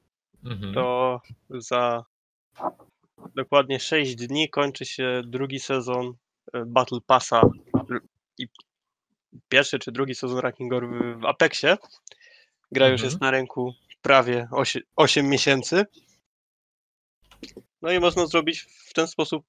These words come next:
Speaker 2: szybkie podsumowanie tego. No, ten drugi sezon, e, który właśnie
Speaker 1: Mhm.
Speaker 2: trwa, chyba przegrałem naprawdę całkiem sporo czasu w to.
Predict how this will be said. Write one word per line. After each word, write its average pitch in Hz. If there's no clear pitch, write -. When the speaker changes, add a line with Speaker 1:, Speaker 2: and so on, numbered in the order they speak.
Speaker 2:
szybkie 160
podsumowanie 143
tego. 131
No, 131
ten 131
drugi 147
sezon, 127
e, 131
który 127
właśnie 120
Speaker 1:
Mhm. -
Speaker 2:
trwa, -
chyba 123
przegrałem 131
naprawdę 131
całkiem 160
sporo 151
czasu 139
w -
to. 233